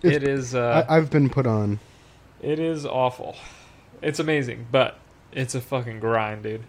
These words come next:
Speaker 1: <laughs>
Speaker 2: Uh, but it's really rewarding 'cause you get something you can actually use
Speaker 1: Right.
Speaker 2: on the daily.
Speaker 1: Right. All right, I'm fucking thirsty, bruv.
Speaker 2: All right, you wanna get those smoothies? We're
Speaker 1: Yeah,
Speaker 2: fifty
Speaker 1: man.
Speaker 2: minutes in. I think we
Speaker 1: You wanna do,
Speaker 2: got a
Speaker 1: wanna
Speaker 2: lot
Speaker 1: do,
Speaker 2: of length
Speaker 1: wanna,
Speaker 2: in.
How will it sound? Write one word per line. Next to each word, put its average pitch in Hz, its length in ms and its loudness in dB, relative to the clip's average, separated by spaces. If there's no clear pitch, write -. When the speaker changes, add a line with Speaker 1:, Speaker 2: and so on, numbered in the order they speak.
Speaker 1:
<laughs> 156 640 6
Speaker 2:
Uh, 117 260 -4
but 120 160 -2
it's 147 160 -2
really 151 220 0
rewarding 113 500 0
'cause 117 180 -8
you 117 80 -6
get 117 300 -2
something 123 260 -6
you 117 120 -4
can 113 100 -6
actually 117 320 -6
use 120 380 -2
Speaker 1:
Right. 131 400 8
Speaker 2:
on 123 160 -4
the 117 80 -6
daily. 117 280 -2
Speaker 1:
Right. 117 300 2
All 147 60 4
right, 165 120 8
I'm 127 140 4
fucking 135 480 2
thirsty, 117 340 2
bruv. 98 340 -2
Speaker 2:
All 143 100 -2
right, 202 140 0
you 139 120 0
wanna 143 140 2
get 143 120 0
those 143 220 -2
smoothies? 180 460 -4
We're 131 100 0
Speaker 1:
Yeah, 110 80 2
Speaker 2:
fifty 101 240 2
Speaker 1:
man. 98 100 0
Speaker 2:
minutes 101 160 -4
in. 151 160 -2
I 151 140 -4
think 135 180 -6
we 131 120 -2
Speaker 1:
You 131 60 -6
wanna 127 180 2
do, 123 200 2
Speaker 2:
got 135 120 -2
a 135 80 0
Speaker 1:
wanna 131 140 2
Speaker 2:
lot 127 140 4
Speaker 1:
do, 131 60 2
Speaker 2:
of 120 60 -2
length 123 300 -6
Speaker 1:
wanna, 120 120 0
Speaker 2:
in. 156 100 -8